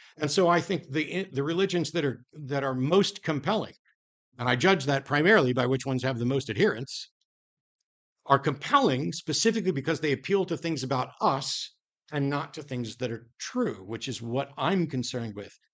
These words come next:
Because if I just picked the religion that I found most compelling, I'd wind up believing something that may not be true, that I don't have good reason to think is true. And that would prevent me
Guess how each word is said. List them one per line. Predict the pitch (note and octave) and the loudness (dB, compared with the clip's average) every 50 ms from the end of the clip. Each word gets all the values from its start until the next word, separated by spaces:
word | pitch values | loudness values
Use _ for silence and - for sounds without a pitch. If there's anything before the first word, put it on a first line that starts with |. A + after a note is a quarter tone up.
| _ _ _ _ _ | _ _ _ _ _
Because | D3 C#3+ D3+ D#3 C#3 C3 - - - _ _ - - _ - | -8 -2 0 0 0 0 -2 -6 -10 _ _ -20 -20 _ -2
if | C#3+ B2+ - | -2 2 4
I | F3+ G#3 | 4 4
just | G#3 F#3 G3 - - - _ | 6 4 2 2 0 -6 _
picked | - G3 F#3+ - - - | -4 -4 -4 -4 -4 -4
the | E3 | 0
religion | C3+ C#3 C3+ C#3+ C#3+ B2+ B2+ C3 B2+ B2+ | 0 2 2 2 0 0 0 0 2 2
that | B2 A#2 | 0 0
I | A#2 A2 | -2 -4
found | - - C#3+ C3+ C3+ C3 B2 A#2+ | -4 -4 -4 -2 -2 0 0 0
most | A#2+ B2+ C3 B2 - - - | 2 0 0 -2 -4 -10 -12
compelling, | - G2+ G2+ - G#3 A3+ C#4 B2 A2+ C3 D3+ D3 - - - - _ | -12 -12 -6 -2 0 0 2 2 0 -2 -4 -6 -10 -18 -20 -20 _
I'd | - B2 A#2 A2 | -2 -2 -2 0
wind | A#2+ C3+ C3+ C#3 C3+ | 0 0 0 2 4
up | C3+ C3+ C3+ C3+ - | 4 2 2 0 -4
believing | B2 A#2 A#2 E3+ A3+ G#3+ A3+ F#3+ C#3+ | -4 0 0 0 2 2 2 2 2
something | - D3 A#2 A2+ - B2 A#2+ C#3+ E3 E3 - _ _ _ _ _ _ _ _ | 2 -2 -4 -4 -4 -4 -4 -4 -6 -8 -12 _ _ _ _ _ _ _ _
that | B2 D3 - | -6 -4 -2
may | - C3+ D3 F3+ G#3 | 0 2 4 4 4
not | G#3+ E3+ C#3+ B2 | 4 4 2 0
be | - B2 G#2+ | -2 -4 -6
true, | - - G#2 F#2+ F#2+ A2+ C3 D3+ D3 - - | -4 -8 -10 -8 -8 -8 -8 -8 -10 -12 -6
that | B2 C3 B2 | -4 0 0
I | B2+ B2+ | 2 2
don't | D3 D3 C3 | 2 0 0
have | C#3 D3 B2 | 0 -2 0
good | A2+ C3 B2 | 0 0 0
reason | A#2+ A#2+ D3 G3 A3 - G#3 E3 B2+ A2 | 0 0 0 2 2 2 2 0 0 -2
to | - C3+ | -4 -8
think | - - A#2+ G#2 - | -8 -6 -8 -8 -6
is | G2+ - | -10 -10
true. | - - - A2 - - A2 B2+ C3 _ _ _ _ _ _ _ _ _ _ _ | -10 -8 -8 -8 -8 -8 -10 -12 -14 _ _ _ _ _ _ _ _ _ _ _
And | - C3+ C#3+ C3+ | 0 2 4 6
that | D3 D#3 - G#3+ | 4 4 4 4
would | G#3+ G3 - | 0 -2 -2
prevent | - - E3+ C3+ A2+ G#2+ E3 A#3 - - - | -4 -4 -4 -4 2 2 2 2 2 0 -4
me | B2 A2 A2 C#3 D3+ | -6 -6 -6 -6 -8